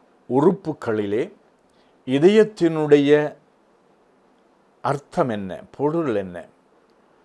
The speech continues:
பகுப்பாய்வு ரீதியாக நாங்கள் பார்க்கின்ற பொழுது, பௌதீக ரீதியாக பார்க்கின்ற பொழுது, இந்த இதயம் என்பது அது குருதியை அனுப்பி எடுக்கின்ற ஒரு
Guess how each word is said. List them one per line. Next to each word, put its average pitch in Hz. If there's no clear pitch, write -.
பகுப்பாய்வு 151
ரீதியாக 123
நாங்கள் 110
பார்க்கின்ற 110
பொழுது, 107
பௌதீக 139
ரீதியாக 113
பார்க்கின்ற 101
பொழுது, 113
இந்த 107
இதயம் 151
என்பது 113
அது 113
குருதியை 147
அனுப்பி 131
எடுக்கின்ற 117
ஒரு 107